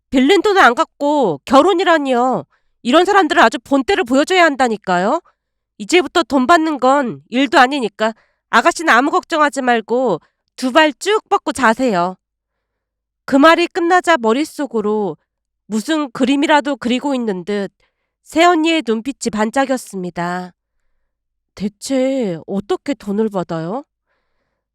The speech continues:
그냥 조금만 기다려보세요. 지금부터 내가 어떻게 하는지 아가씨는 지켜만 보면 돼요.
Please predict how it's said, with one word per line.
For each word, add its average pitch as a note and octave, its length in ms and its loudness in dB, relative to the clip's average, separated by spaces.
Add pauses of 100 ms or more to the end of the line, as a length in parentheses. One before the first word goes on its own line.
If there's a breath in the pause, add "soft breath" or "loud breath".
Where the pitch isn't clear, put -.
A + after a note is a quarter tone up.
(100)
그냥 E4 380 2
조금만 F4 420 -2
기다려보세요. A#3+ 1000 0 (440)
지금부터 F4 480 -2
내가 B3+ 240 4
어떻게 E4 340 0
하는지 C4+ 720 -2 (220)
아가씨는 D#4 540 0
지켜만 E4+ 420 0
보면 C#4+ 320 -2
돼요. G3 460 -2